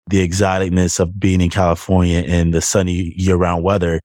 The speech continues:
but take in rain and snow and everything else, and people are like, "Absolutely not."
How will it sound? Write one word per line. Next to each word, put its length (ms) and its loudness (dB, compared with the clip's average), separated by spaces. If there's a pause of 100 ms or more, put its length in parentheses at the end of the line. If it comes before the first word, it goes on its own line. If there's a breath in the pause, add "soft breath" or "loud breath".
(280)
but 140 0
take 260 -2
in 200 2
rain 500 4
and 160 2
snow 420 0
and 80 -2
everything 320 -2
else, 160 0
and 80 -4
people 200 -2
are 40 2
like, 240 0
"Absolutely 460 -4
not." 260 -4